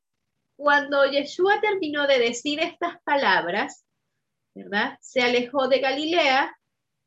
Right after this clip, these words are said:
y vino a la región de Judea, del otro lado del Jordán. Le siguió mucha gente y allí lo sanó. Entonces se le acercaron algunos fariseos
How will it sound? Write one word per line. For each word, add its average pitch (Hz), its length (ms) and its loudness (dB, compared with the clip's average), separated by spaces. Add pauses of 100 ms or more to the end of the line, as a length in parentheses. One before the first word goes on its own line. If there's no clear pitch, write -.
(420)
y 233 140 -4
vino 285 220 -2
a 330 40 0
la 339 120 2
región 254 400 -2
de 285 140 -2
Judea, 269 680 0 (280)
del 214 180 -2
otro 226 160 0
lado 247 320 2
del 269 240 0
Jordán. 285 720 -2 (580)
Le 262 120 4
siguió 277 420 -2
mucha 415 520 0
gente 233 600 -4 (140)
y 214 100 -2
allí 269 400 -4
lo 294 200 -2
sanó. 185 580 -6 (720)
Entonces 330 480 -2
se 381 100 0
le 349 60 2
acercaron 285 560 -2
algunos 349 560 -2 (460)
fariseos 302 1040 0